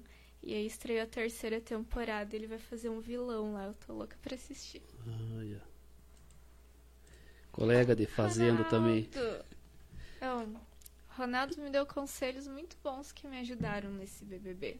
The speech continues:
Speaker 1: Sobre
Speaker 2: É?
Speaker 1: como lidar com algumas situações. Então,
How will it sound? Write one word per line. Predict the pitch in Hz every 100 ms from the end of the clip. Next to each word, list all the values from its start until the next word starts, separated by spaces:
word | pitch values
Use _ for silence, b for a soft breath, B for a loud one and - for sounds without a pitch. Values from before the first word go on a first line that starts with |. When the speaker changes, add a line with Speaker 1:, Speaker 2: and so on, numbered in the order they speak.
| -
Speaker 1:
Sobre | - - 92 127 143
Speaker 2:
É? |
Speaker 1:
como | 220 220
lidar | 220 220 208 202 202
com | -
algumas | 190 185 185 208
situações. | - 185 208 - 214 220 240 -
Então, | - 214 214